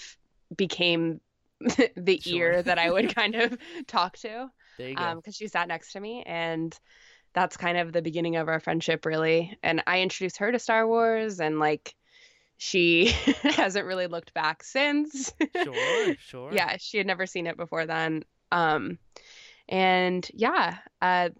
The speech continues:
Speaker 1: we have just been friends forever. She visited me when I lived in London and, um, twice, and it,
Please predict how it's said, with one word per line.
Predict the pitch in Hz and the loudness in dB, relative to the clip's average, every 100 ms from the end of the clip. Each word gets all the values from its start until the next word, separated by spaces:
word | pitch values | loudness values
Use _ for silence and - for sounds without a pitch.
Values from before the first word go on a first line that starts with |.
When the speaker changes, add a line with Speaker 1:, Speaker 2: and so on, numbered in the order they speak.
| _ _ - | _ _ -12
Speaker 1:
we | 175 190 190 | -4 0 0
have | 180 190 175 | 2 0 0
just | 190 - | -6 -4
been | 175 | -2
friends | 180 175 170 | 0 0 0
forever. | 196 233 240 | 0 2 2
She | - | 0
visited | 175 175 175 170 | -2 -2 -4 -4
me | 170 170 | -2 0
when | 160 | 0
I | 156 | 0
lived | 156 147 | 0 -2
in | 151 | 2
London | 190 214 220 214 208 202 196 | 2 4 2 4 4 2 0
and, | - 92 - _ _ - | 0 -4 -8 _ _ -6
um, | 160 156 107 78 180 | 0 2 0 -2 -10
twice, | - 180 180 - - - - _ - | -2 0 0 -4 -20 -20 -20 _ -4
and | 170 160 160 160 156 - - | -2 0 0 -2 -4 -8 -4
it, | 190 190 - | -2 -2 -4